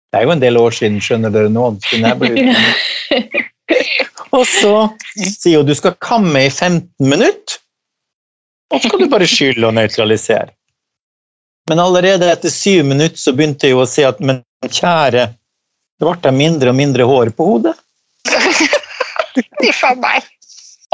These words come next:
Speaker 1: Og da skjønte jeg at dette her går galt, men det, da vi skylte, så var det jo bare sånne korte stubber.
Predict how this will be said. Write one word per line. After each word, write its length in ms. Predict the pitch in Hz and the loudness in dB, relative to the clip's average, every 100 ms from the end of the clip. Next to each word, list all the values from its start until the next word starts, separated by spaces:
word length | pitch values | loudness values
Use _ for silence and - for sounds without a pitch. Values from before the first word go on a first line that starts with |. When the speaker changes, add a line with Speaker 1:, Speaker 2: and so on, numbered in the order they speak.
| - 202 196 - - - - - 185 | 0 0 0 0 0 -2 -2 -4 0
Speaker 1:
Og 480 | 202 202 202 175 - 494 - 415 381 622 - _ | 2 4 2 0 -2 -6 -2 -2 0 -2 -6 _
da 140 | 175 180 180 185 190 | 0 2 4 2 2
skjønte 460 | - 190 180 143 | 0 0 0 0
jeg 140 | 151 143 | 0 0
at 60 | 151 | -4
dette 240 | - 151 | -2 0
her 180 | 160 147 | 0 0
går 240 | 147 147 135 | 2 2 2
galt, 360 | 175 285 339 - | 0 0 -2 -4
men 160 | 185 165 | -2 0
det, 220 | 170 170 - _ _ - 165 165 | 0 -2 -4 _ _ -12 -8 0
da 140 | 175 | 2
vi 120 | 170 - | 2 -2
skylte, 460 | - 208 - 170 135 | -4 -10 -2 -2 -2
så 160 | - | -2
var 160 | 180 143 | -2 0
det 80 | 143 | 0
jo 80 | |
bare 280 | 135 147 135 | 2 0 0
sånne 340 | 117 151 135 113 | -2 -2 0 -2
korte 400 | - - - 113 | -2 -4 -4 -8
stubber. 480 | - 135 110 - | -2 -2 0 -4